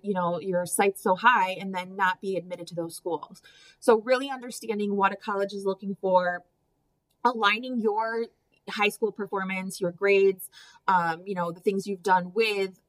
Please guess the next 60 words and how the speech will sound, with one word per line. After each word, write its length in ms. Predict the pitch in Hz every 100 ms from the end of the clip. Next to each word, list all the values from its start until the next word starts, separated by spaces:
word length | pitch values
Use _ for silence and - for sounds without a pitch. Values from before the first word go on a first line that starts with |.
| -
what 300 | 185 196 190
their 140 | 185
academic 400 | 180 - 180 180
profile 420 | - 175 180 175
is, 220 | 160 170 -
um, 320 | 180 170 170 175
is 140 | 190
going 180 | 196 185
to 80 | 175
help 240 | 190 170
you 120 | 180
figure 320 | 170 165 170
that 200 | 160 143 156
out. 240 | 143 - - - - -
You 140 | 247
also, 480 | 285 392 247 247 247
you 80 | 254
know, 140 | 220
wanna 320 | 208 208 214
be 120 | 220 208
sure 300 | - 240 233
that 280 | 208 196
you're 220 | 202 185 196
setting 280 | 226 202
yourself 340 | 196 185 - 180
up 160 | 175 -
for 100 | 175
success. 560 | - 170 - - 165 - -
Obviously, 460 | 190 202 196 220
you 160 | 196 202
wanna 240 | 202 180
be 80 | 190
challenged 640 | 180 - 220 185 170 -
in 120 | 175
college. 520 | 170 147 147 127 139 -
So, 340 | 196 175 170 - - -
you 80 | 202
know, 80 | 190
if 80 | 202
you're 200 | 208 202
a 40 |
really 200 | 202 208
high 180 | 208 202
achieving 400 | 196 226 214 196
student, 580 | - 226 269 202 196 -
um, 260 | 190 180 196
you're 140 | 196
gonna 180 | 220 220
wanna 240 | 214 226
be 160 | 233 240
in 80 | 262
a, 220 | 254 240
in 120 | 247 247
a 180 | 247 240
challenging 440 | 277 247 269 277
environment. 600 | 277 233 285 240 - 143 170
And 140 | 196
can 120 | 214
the 80 | 214
college 340 | - 208 214